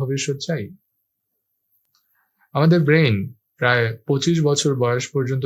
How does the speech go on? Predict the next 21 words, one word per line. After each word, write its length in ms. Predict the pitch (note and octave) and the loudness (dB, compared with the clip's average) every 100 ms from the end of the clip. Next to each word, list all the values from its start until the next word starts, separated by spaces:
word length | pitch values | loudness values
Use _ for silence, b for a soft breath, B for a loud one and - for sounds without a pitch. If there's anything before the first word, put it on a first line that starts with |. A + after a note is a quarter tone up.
| B2+ | -2
ডেভেলপ 300 | A2+ A2+ A#2 A2+ | -2 -2 -4 -4
হতে 180 | G#2 G2+ | -8 -8
থাকে। 280 | - - - _ _ B B B - | -10 -14 -18 _ _ B B B -4
অল্প 180 | B2+ D3 C#3+ | -2 0 2
বয়সে 300 | D3+ D3 E3 | 0 0 0
গাঁজা 300 | B2 A#2+ C#3+ | 0 0 0
খেলে 300 | C#3 D3 C#3+ G#3 | 0 0 2 0
সেটা 260 | D3 B2 | -2 -2
ব্রেইনের 440 | A#2 A2+ A#2 B2+ C3 | -2 0 0 0 -2
এই 60 | B2+ | -2
ডেভেলপমেন্টে 640 | A#2 A2+ B2 A#2+ C3+ C#3 E3 | -2 -2 -4 -4 -6 -4 -4
খারাপ 220 | C3 A2+ G#2+ | -2 -2 -4
প্রভাব 280 | A2 F#2 G2 - | -6 -8 -10 -12
ফেলে। 240 | - - - _ _ _ _ _ _ _ _ _ _ - | -12 -12 -20 _ _ _ _ _ _ _ _ _ _ -8
কেমন 280 | - A#2 C#3 | -2 0 0
খারাপ 240 | C3+ C3+ C3 | 0 -2 -2
প্রভাব 240 | C#3+ C#3+ C#3 | -2 -2 -2
ফেলে? 220 | D3 E3+ - _ _ B B B B B - | -4 -4 -8 _ _ B B B B B -4
এটা 140 | C#3+ | 0
আপনার 220 | E3+ F3 E3+ | 0 0 0
চিন্তা 260 | - E3 E3+ | 2 2 2